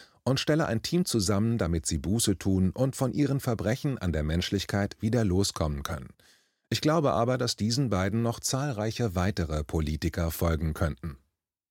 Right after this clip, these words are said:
Kreuzimmunität.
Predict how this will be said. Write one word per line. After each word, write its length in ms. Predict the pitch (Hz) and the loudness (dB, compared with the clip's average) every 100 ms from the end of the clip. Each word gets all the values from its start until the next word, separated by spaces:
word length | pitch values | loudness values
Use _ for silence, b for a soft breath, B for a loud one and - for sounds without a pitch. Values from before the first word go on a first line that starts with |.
| _ _ _ _ _ _ _ _ _ - | _ _ _ _ _ _ _ _ _ -2
Kreuzimmunität. 1200 | 139 156 - - 95 80 78 78 - 80 - | 0 2 0 0 0 2 2 0 0 -4 -4